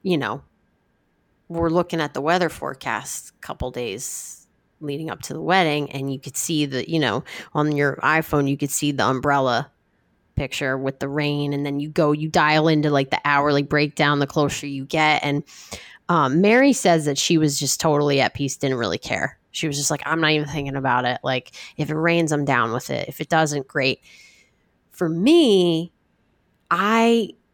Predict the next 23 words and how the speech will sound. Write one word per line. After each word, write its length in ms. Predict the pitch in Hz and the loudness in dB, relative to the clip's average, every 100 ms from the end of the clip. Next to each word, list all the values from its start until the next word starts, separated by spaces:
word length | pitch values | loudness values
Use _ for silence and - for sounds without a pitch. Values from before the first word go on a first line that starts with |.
| _ | _
it 140 | 214 226 | 0 2
mattered 400 | 180 196 277 277 | 2 4 4 4
to 120 | 220 | 2
me 180 | 185 165 | 4 2
the 160 | 151 156 | 0 -2
morning 560 | 156 165 175 180 165 | 0 2 4 4 2
of. 260 | 175 175 120 | 2 2 2
I 60 | |
started 320 | 131 - 180 180 | -4 0 2 4
to 40 | |
get 140 | 165 131 | 2 0
stressed, 680 | - - 147 113 - - - | 0 2 2 0 -4 -8 -4
and 100 | 160 | -2
I 80 | 156 | -2
can't 340 | - 208 202 | -2 0 2
explain 520 | 196 - 170 156 139 | 2 0 0 0 -2
why. 500 | 127 127 151 190 214 - | -2 -2 0 0 -2 -2
I 80 | 165 | -4
think 260 | - 196 | -2 0
it 60 | 185 | 0
was 180 | 175 165 | 0 0
more 260 | 165 156 143 | 2 2 0
logistic, 760 | 135 139 151 - 214 214 | -2 0 0 2 0 -2